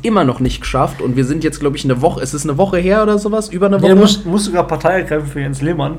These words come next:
Speaker 2: Schade, dass das hier auf Mikro ist, weil das, äh, berührt mich so tief, dass ich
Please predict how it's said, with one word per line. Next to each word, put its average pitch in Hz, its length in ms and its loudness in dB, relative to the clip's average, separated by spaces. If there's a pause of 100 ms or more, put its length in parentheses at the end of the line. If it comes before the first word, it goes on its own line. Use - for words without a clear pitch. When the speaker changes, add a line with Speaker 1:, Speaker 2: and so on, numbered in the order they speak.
(400)
Speaker 2:
Schade, 147 300 -2
dass 147 160 -4
das 131 100 -12
hier 139 160 -4
auf 123 80 -8
Mikro 143 340 -6
ist, 143 120 -8
weil 127 80 -10
das, - 260 -12
äh, 127 320 -4 (340)
berührt 143 260 -2
mich 147 100 -8
so - 80 -10
tief, - 160 -10
dass - 120 -14
ich - 200 -6